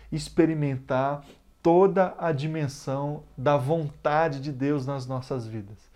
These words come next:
Essa é uma verdade, meu irmão e minha irmã. Se a gente não conseguir resolver o nosso passado, se a gente não conseguir tratar o nosso passado, a nossa vida não avança. A nossa vida não, não sai do lugar.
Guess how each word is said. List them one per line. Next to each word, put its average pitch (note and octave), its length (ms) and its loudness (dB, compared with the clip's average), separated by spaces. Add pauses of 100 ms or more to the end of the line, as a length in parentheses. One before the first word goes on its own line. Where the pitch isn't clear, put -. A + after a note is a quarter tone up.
(240)
Essa E3+ 320 4
é E3 80 8
uma F#3 380 2
verdade, C#3 600 -2
meu A#2 160 -6
irmão A#2 280 -6
e - 20 -10
minha C3+ 160 -8
irmã. G#2+ 280 -8 (420)
Se - 100 -6
a C3 60 2
gente D3+ 240 -2
não F3+ 200 2
conseguir G3 600 -2
resolver D3 640 -2
o C#3+ 80 -2
nosso C3 300 -8
passado, B2 640 -6 (460)
se - 120 -6
a C#3+ 60 2
gente D3+ 260 0
não E3+ 160 2
conseguir D#3 800 0 (640)
tratar D#3+ 800 4 (340)
o C#3 80 -6
nosso C#3 340 -2
passado, C3+ 540 -2
a C#3+ 60 -2
nossa D3 300 -4
vida C#3+ 280 -2
não E3 140 -6
avança. D3+ 640 -2 (500)
A B2 120 -2
nossa C3+ 340 0
vida C3+ 400 0
não, D3+ 540 -4
não D3+ 200 -6
sai D3+ 300 0
do D#3+ 120 -4
lugar. C#3 580 -2